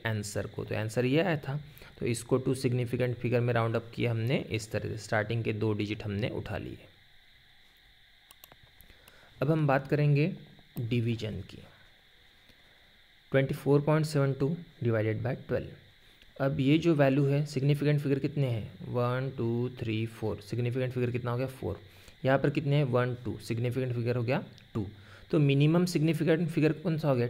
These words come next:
टू। इन दोनों का division कितना आता है? टू पॉइंट ज़ीरो सिक्स। तो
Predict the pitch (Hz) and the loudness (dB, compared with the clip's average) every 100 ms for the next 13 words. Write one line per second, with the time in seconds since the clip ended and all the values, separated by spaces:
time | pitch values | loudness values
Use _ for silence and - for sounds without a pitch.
0 | - 208 151 110 - - - _ _ _ | -2 0 2 0 -10 -20 -20 _ _ _
1 | _ - - - - 143 156 156 156 156 | _ -20 -20 -20 -2 2 4 4 4 4
2 | 147 143 143 156 180 202 165 151 117 113 | 4 4 4 2 -2 0 0 0 -2 -6
3 | - 156 143 160 151 156 156 160 156 127 | -4 0 0 2 2 2 2 0 -2 -6
4 | - - - - - - - - - - | -6 -14 -20 -20 -20 -20 -20 -20 -20 -20
5 | - - - - - - 139 | -20 -20 -20 -20 -20 0 2